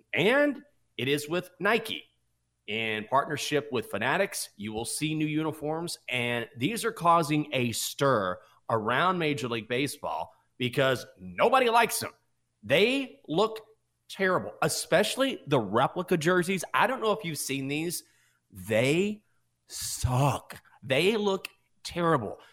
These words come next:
They don't have any stitching anymore, right? So they're on cheaper material.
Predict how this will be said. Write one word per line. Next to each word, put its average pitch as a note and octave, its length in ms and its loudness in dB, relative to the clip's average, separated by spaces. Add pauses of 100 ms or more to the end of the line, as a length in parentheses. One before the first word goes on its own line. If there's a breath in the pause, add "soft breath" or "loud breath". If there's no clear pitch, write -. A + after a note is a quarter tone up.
They D#3+ 60 2
don't G3 140 2
have D3 220 2
any G3+ 240 4
stitching F#3 500 0
anymore, C3+ 480 2 (400)
right? C#3+ 320 0 (300)
So C#3+ 480 0 (280)
they're C#3+ 160 2
on A#2 140 0
cheaper G#3+ 400 -4
material. D3+ 640 -2